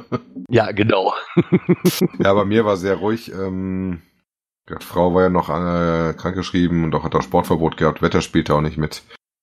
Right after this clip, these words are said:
Speaker 2: In dem Sinne haben wir noch nichts gemacht. Äh, mal schauen, wie das Wochenende jetzt wird vom Wetter her. Also es ist im Moment ja auch nicht so, dass es wirklich zum Cashen einlädt. Gestern hatten wir hier richtig Schneechaos.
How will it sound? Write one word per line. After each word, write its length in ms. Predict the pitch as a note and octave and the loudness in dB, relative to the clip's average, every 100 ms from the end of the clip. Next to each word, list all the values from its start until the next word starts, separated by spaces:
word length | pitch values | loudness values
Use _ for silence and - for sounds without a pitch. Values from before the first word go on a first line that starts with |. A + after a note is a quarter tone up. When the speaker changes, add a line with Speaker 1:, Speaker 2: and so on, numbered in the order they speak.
| _ - | _ 0
Speaker 2:
In 140 | F#2+ | 4
dem 180 | G2 D3+ | 4 4
Sinne 200 | G#2 A2 | 2 2
haben 120 | G2+ | 2
wir 80 | G2+ | 2
noch 100 | F#2+ | 0
nichts 220 | G#2 B2 | 0 -2
gemacht. 520 | A#2 A2 A2 - - F#2+ | -4 0 0 -2 -10 -6
Äh, 120 | F2 | -4
mal 120 | F#2+ | -2
schauen, 280 | - A2+ G2+ | 0 2 2
wie 80 | F2+ | 0
das 200 | F2+ F#2+ | 0 -4
Wochenende 340 | F#2+ F2 E2+ | -2 0 2
jetzt 260 | F#2 - F2+ | 2 0 0
wird 160 | F#2+ | 0
vom 180 | G2 F2 | 0 0
Wetter 240 | F2+ G2 | 2 2
her. 200 | F2+ F2+ | 4 4
Also 300 | F2+ D#2 E2 | 2 0 0
es 200 | D#2+ - | -2 -4
ist 180 | D#2+ - | -14 -6
im 80 | E2 | -2
Moment 220 | D#2+ E2+ | -2 0
ja 100 | - | 0
auch 180 | - - | -2 -2
nicht 140 | E2 | -4
so, 160 | - E2 | 0 -2
dass 140 | E2 | 0
es 160 | E2 - | -4 -2
wirklich 200 | - - | -4 -2
zum 140 | - | -6
Cashen 300 | D#2 F2 - | -2 -2 0
einlädt. 500 | - E2+ E2+ E2+ - | 0 2 2 2 0
Gestern 320 | F2 E2+ E2+ D2+ | -4 0 0 0
hatten 260 | C2 D#2+ | 0 0
wir 200 | D#2+ D#2 | 2 2
hier 180 | E2+ D#2 | 2 0
richtig 300 | D#2+ - - | 0 -2 -2
Schneechaos. 720 | F#2 G#2+ A2+ G#2 G2 - - | 0 2 4 4 2 0 -12